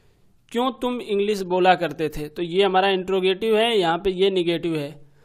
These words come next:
तो इसे हम अब बनाते हैं। तो यहाँ पे हमने इसको बनाने के लिए कोई भी रूल नहीं लिखा है।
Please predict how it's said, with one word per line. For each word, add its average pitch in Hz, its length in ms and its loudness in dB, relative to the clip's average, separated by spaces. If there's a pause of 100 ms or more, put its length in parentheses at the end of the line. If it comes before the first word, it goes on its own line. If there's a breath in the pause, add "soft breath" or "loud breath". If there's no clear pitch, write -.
(160 soft breath)
तो 208 60 0
इसे 208 320 -2
हम 208 140 2
अब 185 180 -2
बनाते 151 480 0
हैं। 185 460 -4 (580)
तो 202 60 6
यहाँ 180 240 10
पे 220 140 6
हमने 180 520 4 (720)
इसको 220 300 -2
बनाने 190 460 2
के 190 120 2
लिए 170 200 -2
कोई 208 300 2
भी 220 120 2
रूल 185 280 4
नहीं 160 140 2
लिखा 147 260 -2
है। 131 300 -12